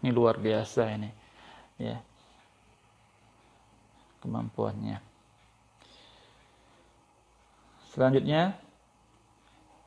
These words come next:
pada saat planaria dipotong secara longitudinal, ya, longitudinal itu secara memanjang, ya. Kalau yang tadi transversal melintang, ini memanjang.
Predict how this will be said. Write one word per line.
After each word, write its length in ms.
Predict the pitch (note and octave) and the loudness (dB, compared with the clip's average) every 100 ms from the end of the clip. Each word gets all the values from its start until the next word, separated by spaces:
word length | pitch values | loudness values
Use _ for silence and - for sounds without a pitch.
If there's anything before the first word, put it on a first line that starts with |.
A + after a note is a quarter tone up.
| _ _ _ _ _ _ - - _ _ _ - | _ _ _ _ _ _ -20 -20 _ _ _ 6
pada 220 | C3 C#3+ | 10 12
saat 240 | D#3 E3 | 10 8
planaria 420 | F3 D#3 D3+ D#3 | 8 8 10 10
dipotong 540 | D3+ - D#3 - E3+ F3 | 8 10 10 10 6 6
secara 260 | - D3 | 8 10
longitudinal, 800 | D3 D3 D3 C#3+ C#3+ C#3 A2+ C3 C#3+ | 12 10 8 6 6 6 6 4 4
ya, 240 | C3 C3+ C3 | 2 0 2
longitudinal 800 | B2 B2+ C3+ B2+ B2+ B2+ B2+ B2+ | 6 8 6 2 2 4 4 4
itu 160 | D#3+ | 2
secara 560 | - B2+ B2 B2+ C3+ - - - - - _ _ | 4 2 4 4 2 -6 -18 -20 -20 -20 _ _
memanjang, 1300 | B2+ B2+ B2 B2+ C3 C3+ C#3+ C#3 C#3 C#3 C3+ C3+ A2 G2+ - - C#3+ A2+ | 0 2 2 2 2 2 4 4 6 4 4 4 2 -4 -14 -18 -12 -8
ya. 260 | A#2+ C3+ - - - _ - - - - | -6 -8 -12 -20 -20 _ -20 -20 -20 -4
Kalau 160 | A#2+ | 2
yang 160 | A#2+ A#2 | 2 4
tadi 320 | B2+ A#2+ C3+ | 4 4 4
transversal 560 | B2+ B2 B2 - - B2 | 4 2 2 0 4 4
melintang, 640 | A#2+ A#2+ A#2+ A#2+ D3 C#3 | 4 4 2 2 2 2
ini 240 | B2 C#3 D3 | 0 0 -2
memanjang. 760 | B2+ A#2 A#2 A2+ A#2 A2+ G2+ | -2 -2 0 0 0 -2 -4